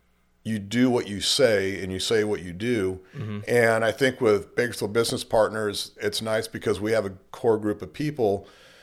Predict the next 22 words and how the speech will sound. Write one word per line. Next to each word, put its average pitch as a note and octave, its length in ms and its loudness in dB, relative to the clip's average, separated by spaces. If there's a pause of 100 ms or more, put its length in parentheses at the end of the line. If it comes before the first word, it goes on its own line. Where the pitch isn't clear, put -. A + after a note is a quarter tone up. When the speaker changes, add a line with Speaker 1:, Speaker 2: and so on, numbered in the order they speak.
(200)
Speaker 1:
that A2+ 600 4 (680)
if A#2 240 -2
we B2 120 -2
need C#3 300 -2
somebody A#2 840 2 (720)
in A2 140 -6
a A2 60 -4
specific A2+ 760 -2
industry, G#2+ 720 -2 (680)
we B2+ 160 0
know C#3 180 6
somebody C3 380 6
in G#2+ 100 0
the G#2 100 2
group A#2+ 360 4
that F#2+ 180 0
we A2+ 160 -2
can F#2+ 180 -10
trust - 720 0
that's G#2+ 220 -6
going G#2 400 -4
to F#2+ 480 -6